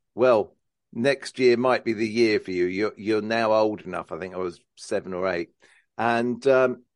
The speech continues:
the next year, he bought us season tickets in the West Stand, uh, at Chelsea. And it was the most incredible change in my life, I guess, 'cause there, there's something, I, I, I guess we all kind of remember that feeling. We may,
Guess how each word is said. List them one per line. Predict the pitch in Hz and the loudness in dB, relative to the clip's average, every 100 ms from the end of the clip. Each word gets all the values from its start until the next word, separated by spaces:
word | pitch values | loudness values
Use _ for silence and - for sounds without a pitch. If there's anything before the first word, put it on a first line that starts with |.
| _ | _
the | 120 110 139 | -4 2 2
next | 151 143 - 143 | 2 -4 -6 2
year, | 139 113 113 _ _ - | 4 4 0 _ _ -2
he | 131 | 0
bought | 139 143 131 | 4 6 6
us | 131 | 2
season | 165 170 135 123 | 2 0 0 -4
tickets | 107 107 104 - | -4 -4 -4 -2
in | 131 | -2
the | 127 | 2
West | 120 135 - | 2 2 -2
Stand, | - 120 120 123 - _ _ _ _ | 0 2 0 -2 -8 _ _ _ _
uh, | 107 117 110 | 0 2 2
at | 120 120 | 0 -4
Chelsea. | - 131 120 - 127 127 123 _ _ _ _ | 0 2 2 2 2 0 _ _ _ _ _
And | 135 139 139 139 - - | -2 0 -2 -6 -6 0
it | 160 160 | 2 2
was | 151 117 | -2 -2
the | 139 | 0
most | 147 143 - | 2 2 2
incredible | 143 135 - 147 135 131 143 120 | -4 -4 2 4 4 2 -2 -2
change | - 139 135 123 | 0 0 0 -2
in | 139 | 0
my | 135 | 2
life, | 135 151 143 104 | 2 2 2 -2
I | |
guess, | 92 107 92 | -2 -2 -2
'cause | - 127 123 - _ _ _ _ _ _ _ | 0 2 2 -2 _ _ _ _ _ _ _
there, | 117 180 | 4 4
there's | 175 180 170 | 6 4 4
something, | - 190 160 | 4 2 2
I, | 175 185 | 2 2
I, | - 185 - | 2 0 0
I | 165 | -4
guess | - 208 - | 0 0 2
we | 170 170 | 4 8
all | 180 180 165 | 10 10 8
kind | - 160 143 | 2 0 2
of | 135 | 0
remember | 139 143 139 135 | 0 2 2 4
that | 127 - | 2 2
feeling. | 151 143 113 | 0 0 -2
We | 131 | 0
may, | 196 208 | 2 0